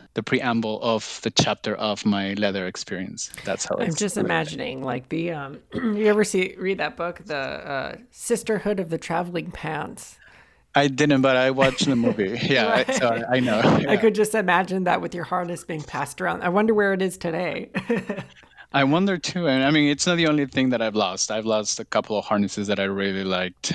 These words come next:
Speaker 1: Uh, but I, you know, that actually remi-, reminds me of my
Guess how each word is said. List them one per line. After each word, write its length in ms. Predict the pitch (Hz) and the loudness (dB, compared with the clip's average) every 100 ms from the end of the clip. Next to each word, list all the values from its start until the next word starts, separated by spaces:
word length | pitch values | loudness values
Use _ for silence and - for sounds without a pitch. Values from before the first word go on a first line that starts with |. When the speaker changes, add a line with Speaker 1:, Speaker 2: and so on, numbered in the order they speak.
| - | -2
Speaker 1:
Uh, 200 | 117 110 | 0 2
but 300 | 101 120 117 - | 4 4 4 2
I, 200 | 127 127 - | 0 0 2
you 80 | 135 | 2
know, 100 | 117 | 4
that 240 | 107 123 127 | 4 2 2
actually 380 | 120 - 113 107 | 2 0 0 0
remi-, 220 | 104 110 - | 2 0 0
reminds 560 | 120 110 113 110 - | 2 2 2 0 0
me 100 | 110 | -2
of 340 | 104 104 98 - | 0 -2 -4 -10
my 580 | 110 107 101 101 95 101 | -6 -4 -4 -6 -8 -12